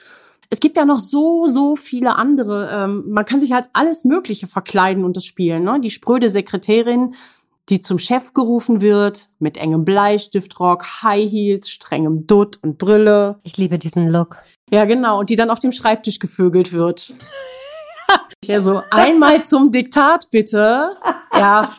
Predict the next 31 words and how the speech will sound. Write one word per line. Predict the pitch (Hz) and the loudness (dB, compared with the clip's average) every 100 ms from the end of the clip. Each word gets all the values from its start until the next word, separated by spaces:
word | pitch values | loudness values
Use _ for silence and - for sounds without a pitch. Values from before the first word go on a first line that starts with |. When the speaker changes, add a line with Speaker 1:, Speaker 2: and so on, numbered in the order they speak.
| 185 | -2
Speaker 1:
was | 214 226 | 0 2
ich | 240 | 0
nicht | 240 208 | 0 2
alles | 220 220 | 2 2
für | 233 | 0
sein | 202 214 208 | 2 2 0
Diktat, | 214 - 233 196 185 - | -4 -2 0 0 0 -4
ne? | 196 220 _ | -4 -6 _
Das | 190 196 | -10 -8
ist, | 202 - | -10 -10
äh, | - - - - _ - - - - - - | -10 -10 -12 -20 _ -20 -20 -20 -20 -20 -4
schon | 262 269 | 0 0
nicht | 262 | -2
schlecht. | 254 269 | -2 -2
Und | 254 | -2
du, | |
die, | 240 247 240 | -2 -2 -2
ähm, | 214 208 | -2 -2
echte | - 269 294 | -2 -4 -2
Männergrippe | 254 262 233 240 240 | 0 0 -2 -2 -4
kannst | 233 233 - | -2 -4 -4
du | |
übrigens | 214 220 226 | -6 -2 -4
auch | - 196 - | -4 -8 -6
ganz | 226 254 277 - | -2 -2 -2 -2
schnell | 240 220 | 0 0
von | 220 214 | 0 -4
einer | 196 190 | -2 -2
harmlosen | 202 240 233 214 214 | 0 0 0 -2 -4
Erkältung | 202 214 254 269 214 | -6 -4 -4 -2 -4
unterscheiden, | 190 196 185 190 196 226 254 | -4 -6 -4 -4 -2 -4 -6